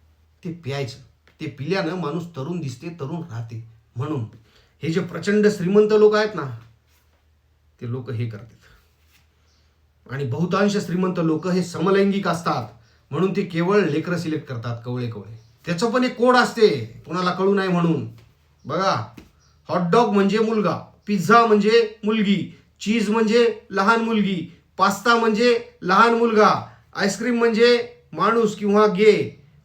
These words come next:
वॉलनट म्हणजे पुरुषांचं वीर्य आणि सॉस म्हणजे वरचं सगळंच, मनसोक्त यथेच्छ सगळंच. असं कोड लँग्वेज वापरायची.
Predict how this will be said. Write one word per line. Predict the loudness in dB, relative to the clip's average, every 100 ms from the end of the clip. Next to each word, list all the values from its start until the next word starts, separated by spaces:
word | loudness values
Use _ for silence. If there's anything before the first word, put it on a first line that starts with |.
| -10
वॉलनट | -6 -2 -2 -2 -2
म्हणजे | -6 -6 -6 -6
पुरुषांचं | -8 -12 -10 -10 -10 -8 -8
वीर्य | -8 -6 -6 -6 -16 _ _ _ _
आणि | -10 -8
सॉस | -8 -4 -4 -4
म्हणजे | -6 -6 -6
वरचं | -6 -8 -8 -10 -12
सगळंच, | -12 -10 -8 -8 -12 -16 -14
मनसोक्त | -10 -8 -8 -10 -10 -8 -8 -8
यथेच्छ | -10 -8 -8 -8 -8 -10 -10
सगळंच. | -10 -6 -6 -8 -16 _ _ _ _ -18
असं | -10 -10
कोड | -8 -4 -2 0
लँग्वेज | -2 -2 -6
वापरायची. | -8 -8 -8 -10 -12